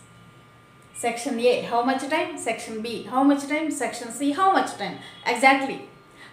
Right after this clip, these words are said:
Maximum you try to finish that particular section in that particular time. Okay? And next, uh,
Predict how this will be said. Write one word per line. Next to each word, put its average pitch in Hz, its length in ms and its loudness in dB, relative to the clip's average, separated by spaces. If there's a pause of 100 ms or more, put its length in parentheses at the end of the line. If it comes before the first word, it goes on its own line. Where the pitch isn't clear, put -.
Maximum 403 540 6
you 330 180 2
try 294 240 4
to 349 100 -2
finish 320 340 0
that 294 220 2
particular 254 400 2
section 285 400 0
in 254 200 0
that 233 160 -2
particular 240 500 -2
time. - 460 4 (2250)
Okay? 381 420 4 (180)
And 196 180 -4
next, - 380 -2
uh, 262 380 2